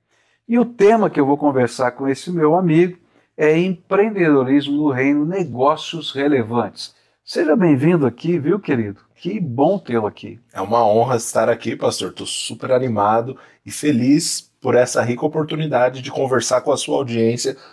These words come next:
Speaker 2: sobre um tema que é tão importante, que é o empreendedorismo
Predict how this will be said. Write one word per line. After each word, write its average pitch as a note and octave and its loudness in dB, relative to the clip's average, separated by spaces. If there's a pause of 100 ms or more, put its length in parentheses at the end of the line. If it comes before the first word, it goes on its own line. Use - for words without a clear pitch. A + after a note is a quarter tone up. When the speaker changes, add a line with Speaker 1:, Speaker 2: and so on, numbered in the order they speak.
Speaker 2:
sobre B2+ -4
um B2+ -8
tema B2+ 0
que C3 -8
é - -4
tão D#3 -2
importante, C3+ -6
que - -8
é B2 0
o A#2 2
empreendedorismo A#2 -4